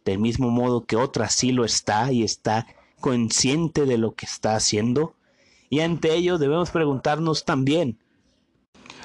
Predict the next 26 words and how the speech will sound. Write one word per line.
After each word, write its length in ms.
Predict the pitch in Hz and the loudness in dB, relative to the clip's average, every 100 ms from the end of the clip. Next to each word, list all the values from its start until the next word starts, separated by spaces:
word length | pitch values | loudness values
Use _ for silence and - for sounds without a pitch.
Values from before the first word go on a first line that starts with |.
| - | -10
¿los 280 | 113 139 139 | -2 0 2
abogados, 840 | 190 180 127 120 120 123 120 117 | 2 2 2 2 2 0 -2 -2
los 240 | 101 98 90 | -2 -2 0
jueces 500 | 123 123 123 127 - | 0 0 2 0 0
o 60 | |
los 180 | 110 107 | 0 -2
fiscales, 840 | 110 - 135 135 135 127 139 - - - | -4 -4 0 2 2 0 -2 -4 -10 -4
entre 400 | 143 160 110 113 | -2 0 0 0
otros, 460 | 123 123 127 123 - | 0 0 -2 -4 -8
están 260 | - 131 | -4 -2
formados 440 | 131 139 127 135 131 | 0 0 2 0 0
para 240 | 120 101 | -2 -2
poder 260 | - 110 123 | 0 0 0
determinar 680 | 123 123 107 101 98 104 - - | 0 -2 -2 -2 -2 -2 -4 -4
el 100 | 117 | -2
estado 320 | 98 - 120 | -2 -2 0
mental 500 | 123 107 101 107 120 | 0 -2 -2 0 2
de 80 | 120 | 2
una 180 | 117 117 | 0 0
persona 600 | 120 104 - 135 151 175 - | -2 0 0 0 0 -2 -6
y 80 | |
poder 320 | 107 107 110 - | -4 -2 -2 -2
tomar 260 | 113 117 | -2 0
así 240 | 113 - 117 | 0 -2 -2
su 140 | - | -4
juicio? 520 | - 120 123 165 214 | -2 0 0 0 -2